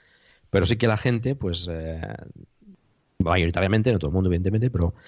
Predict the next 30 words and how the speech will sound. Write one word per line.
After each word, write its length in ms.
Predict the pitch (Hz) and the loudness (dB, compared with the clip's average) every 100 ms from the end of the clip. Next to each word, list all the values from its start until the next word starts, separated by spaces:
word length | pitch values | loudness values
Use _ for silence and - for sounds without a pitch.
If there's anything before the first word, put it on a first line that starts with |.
| - | -4
sí 120 | - | 0
que 60 | 107 | 2
tiene 120 | 110 | 4
esa 100 | 101 | 4
sensación 460 | 107 101 104 131 135 | 2 2 4 4 4
de 100 | 104 | 2
que, 120 | 92 90 | 2 0
bueno, 140 | 101 - | 0 2
el 140 | 92 | 0
próximo 480 | 98 127 - 127 123 | 2 2 2 2 4
ya, 260 | 135 156 - | 4 2 -2
pues 120 | 85 | -6
dentro 280 | 85 95 95 | -2 -2 0
de 220 | 95 95 | 0 2
diez 220 | 95 95 95 | 2 2 0
años 280 | 123 120 107 | 0 2 2
o 60 | |
de 80 | 92 | 2
quince, 380 | - 139 - 156 | 2 0 2 2
pues 200 | 120 87 | 2 -2
ya 260 | 92 95 95 | 0 0 2
será 220 | - 87 | 2 2
eléctrico, 380 | 67 - 69 73 | 0 -4 -4 -2
¿no? 60 | 104 | 0
Pues 140 | 85 | 4
ya, 160 | 92 - - - - - | 2 0 -8 -20 -20 -4
ya 120 | 98 | 0
interpreta 580 | 110 107 104 104 113 123 | 2 2 0 2 2 0
que 120 | 113 | 0
habrá, 380 | 95 92 98 107 | 0 0 0 -2